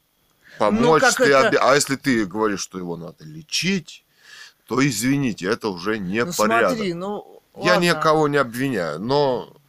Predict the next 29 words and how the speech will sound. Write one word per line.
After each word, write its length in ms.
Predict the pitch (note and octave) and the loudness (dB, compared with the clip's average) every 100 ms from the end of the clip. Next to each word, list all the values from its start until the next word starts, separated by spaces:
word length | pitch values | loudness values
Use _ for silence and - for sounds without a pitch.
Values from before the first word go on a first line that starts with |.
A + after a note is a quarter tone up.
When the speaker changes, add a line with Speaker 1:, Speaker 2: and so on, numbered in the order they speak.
| _ - | _ -20
Speaker 1:
знаете, 560 | - D3 B2+ - - _ _ _ _ | -6 -4 -4 -8 -20 _ _ _ _
это 300 | - - - _ | -20 -20 -20 _
Speaker 2:
Ну, 200 | - G#3+ | -10 -6
вот 100 | A3 | -4
не 140 | G#3+ A3 | -4 -4
написав, 400 | G#3 - A#3 G3+ | -6 -4 -2 -4
что 140 | G#3+ | -8
он 100 | G#3+ | -8
тот 220 | G3+ C#4+ | -6 -6
был 180 | F#3+ E3+ | -4 -8
пломбирован, 560 | D3+ E3+ F#3 F#3 E3 D#3+ | -6 -6 -4 -6 -6 -4
а 40 | |
этот 340 | G#3 C4 G3 D#3 | -2 -2 -4 -6
пломбирован. 720 | E3+ F3 F#3+ F#3 D#3 D3 C#3+ _ _ _ _ _ _ _ _ _ _ _ _ _ _ _ _ _ _ _ _ _ _ _ _ _ F3 F#3 | -6 -6 -4 -4 -6 -10 -20 _ _ _ _ _ _ _ _ _ _ _ _ _ _ _ _ _ _ _ _ _ _ _ _ _ -18 -10
Идет 440 | F3+ F3+ F#3+ A3+ D#3+ | -8 -6 -4 -4 -6
к-, 500 | - F3+ - D#3+ F#3+ | -18 -20 -20 -10 -4
Speaker 1:
И 40 | |
Speaker 2:
речь 220 | A#3+ B3+ | 0 2
Speaker 1:
вы 80 | A#3+ G#3+ | 4 4
не 80 | |
Speaker 2:
уже 140 | G#3 A#3 | 4 6
о 120 | A3+ | 6
том, 200 | F3 C#4 | 4 2
Speaker 1:
ходите. 160 | C4 G3+ | 2 2
Speaker 2:
что 120 | A3+ | 2
вы 120 | B3 | 2
не 100 | B3 | 0
ходите 540 | G#3+ A3 G3+ C4+ | 2 2 2 0
Speaker 1:
А 20 | F#4 | 0